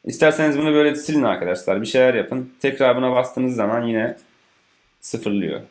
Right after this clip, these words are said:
Sizin bilgileriniz değiştikten sonra, e-mail adresiniz, adınız, adresiniz, telefonunuz değiştikten sonra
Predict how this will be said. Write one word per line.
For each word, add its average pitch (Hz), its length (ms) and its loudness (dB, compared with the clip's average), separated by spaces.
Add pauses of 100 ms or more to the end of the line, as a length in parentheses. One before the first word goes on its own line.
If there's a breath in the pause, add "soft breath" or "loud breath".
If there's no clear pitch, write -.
Sizin 117 500 -4
bilgileriniz 120 560 0
değiştikten 113 460 -2
sonra, 92 240 -6
e-mail 104 240 0
adresiniz, 92 480 -6
adınız, 98 360 -2
adresiniz, 101 500 -4
telefonunuz 101 440 -4
değiştikten 98 440 -4
sonra 82 360 -8